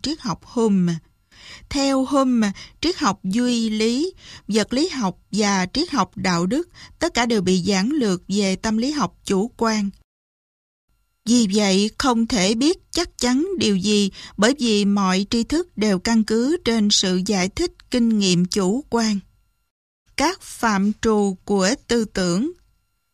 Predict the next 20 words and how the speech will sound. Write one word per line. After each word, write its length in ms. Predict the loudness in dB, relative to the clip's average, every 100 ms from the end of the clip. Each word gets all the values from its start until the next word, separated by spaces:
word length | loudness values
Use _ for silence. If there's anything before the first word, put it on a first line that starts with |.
| _ 0
Kant 360 | 2 4 0 -4 -12 -18 -4
bắt 240 | -4 -2
đầu 260 | -2 0 -2
chứng 320 | -2 -2 0
minh 260 | 0 0
Hume 460 | 0 0 2 2 0 -4 _
đã 260 | -2 0 0
sai 440 | 0 0 0 -2
bằng 220 | 0 -2 -2
cách 160 | -6 -6
cho 160 | -4 -4
thấy 400 | -2 -2 -2 -2
rằng 320 | -2 0 -2 -6 -16 -12 0
một 280 | 0 0 -2
số 380 | 0 0 0 0
chân 240 | 0 2
lý 340 | 0 0 -2 -2
là 400 | -2 -2 -2 -2
chắc 280 | -4 -4 -2
chắn, 300 | -2 -2